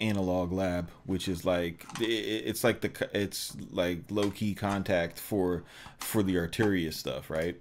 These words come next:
So I don't have to, um, if there's something I, I can't, I can't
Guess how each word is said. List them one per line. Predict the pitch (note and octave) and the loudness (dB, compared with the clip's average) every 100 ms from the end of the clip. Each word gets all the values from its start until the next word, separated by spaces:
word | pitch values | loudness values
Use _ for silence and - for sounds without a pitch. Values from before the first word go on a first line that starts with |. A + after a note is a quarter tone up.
| - | -4
So | F#2 | 0
I | D#2+ | 0
don't | F2+ E2+ | 0 -2
have | G2 F#2 - | -2 -2 -4
to, | G2+ F2+ E2+ - - - - | -4 -2 -4 -8 -18 -18 -6
um, | - F#2+ F2+ | 2 4 4
if | F#2 - | 0 2
there's | G2 | 2
something | - G#2 G#2+ G2 | 4 4 4 4
I, | F#2 F2+ - | 4 2 0
I | F#2+ F#2 | 0 -2
can't, | E2+ - A2+ G2+ - | -2 0 2 2 0
I | G2+ | -2
can't | - A2+ G#2 F#2 E2 | 0 -2 -2 -4 -10